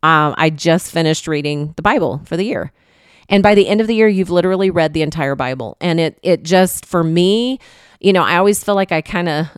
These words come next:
slacked off on that and, uh, there was no order to it, but I love it 'cause it just breaks it down into bite-sized pieces each day. And you can get whatever version it is that you read. I read King James Version. You can get the new, I don't know what all the versions are, but you can order 'em, and I got mine on Amazon Prime. So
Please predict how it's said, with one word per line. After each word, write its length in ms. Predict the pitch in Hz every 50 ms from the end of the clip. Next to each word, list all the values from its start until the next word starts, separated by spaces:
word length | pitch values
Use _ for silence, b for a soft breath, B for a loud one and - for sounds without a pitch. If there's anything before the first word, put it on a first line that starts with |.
| - 185
slacked 580 | 180 - - - 175 151 156 156 196 - - 175
off 200 | 160 175 - -
on 160 | 185 202 202
that 340 | 202 208 208 214 214 - - -
and, 460 | 160 156 151 147 143 147 143 - 156 - _ _ -
uh, 300 | 156 147 131 117 117 104
there 160 | 160 185 170
was 180 | 165 175 160 160
no 140 | 175 165 143
order 300 | 90 156 156 160 175 180
to 180 | - - 202
it, 120 | 185 165 -
but 100 | 165 156
I 80 | 151
love 320 | 156 156 160 156 151 143 139
it 100 | - -
'cause 160 | 170 156 147
it 120 | - -
just 200 | - 170 156 -
breaks 240 | - 151 160 156 -
it 80 | 160 160
down 200 | 180 170 160 151
into 120 | 147 147
bite-sized 500 | - 143 143 - - - 151 151 - -
pieces 380 | - 202 196 190 - 165 139 -
each 240 | 127 - - -
day. 260 | - 117 82 - - B B B B B B B
And 160 | - 190 185
you 80 | 185
can 140 | 185 208 214
get 160 | 202 214 -
whatever 360 | - 196 185 185 175 185 180 175
version 460 | 160 160 151 151 165 165 165 185 175
it 140 | 165 160 156
is 220 | 156 156 156 -
that 200 | - 160 - -
you 80 | - 156
read. 280 | 143 156 160 156 151 -
I 120 | - 160
read 380 | 160 156 156 156 156 151 151 -
King 240 | - 180 170 156
James 320 | 156 156 143 151 151 143 -
Version. 640 | - 147 147 151 147 151 147 147 143 147 143 143 143
You 100 | 143 139
can 140 | - 156
get 160 | 151 156 147 -
the 80 | 147
new, 320 | 143 147 147 147 147 143 -
I 120 | - 147 156
don't 140 | 147 90 113
know 100 | 143 131
what 120 | 135 135
all 100 | 135 127
the 80 | 135 123
versions 360 | 131 127 127 123 123 120 -
are, 140 | 104 90 110
but 200 | - - - - B B B B B B
you 180 | - - 180 180
can 120 | - 190
order 200 | 147 156 190 185
'em, 120 | 180 170 151
and 100 | 147 151
I 60 | 151
got 120 | 160 135
mine 180 | - 151 151 147
on 120 | 139 135
Amazon 400 | 131 131 131 131 123 131 127 127
Prime. 300 | 127 - 120 78 78 113
So 360 | - - - 123 113 120 135